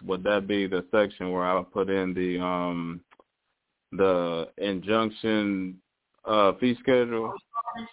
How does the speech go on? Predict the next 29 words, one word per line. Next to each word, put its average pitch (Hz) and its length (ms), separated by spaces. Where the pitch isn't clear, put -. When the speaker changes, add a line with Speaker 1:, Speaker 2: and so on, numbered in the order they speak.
Speaker 2:
say 240 180
it 226 240
again 240 260
because 190 380
I 175 200
went 196 220
to 185 220
answer 185 300
the 151 180
door. 151 260
Speaker 1:
Cool. 101 320
Speaker 2:
Go 151 80
Speaker 1:
All 165 40
Speaker 2:
ahead. 180 320
Speaker 1:
right. - 0
In 143 340
the, 117 380
in, 131 300
in 127 200
the 110 80
proof 139 320
of 117 120
loss 117 300
form, 95 600
it's 104 300
asking 113 500
me 98 240
about 90 520
the 82 100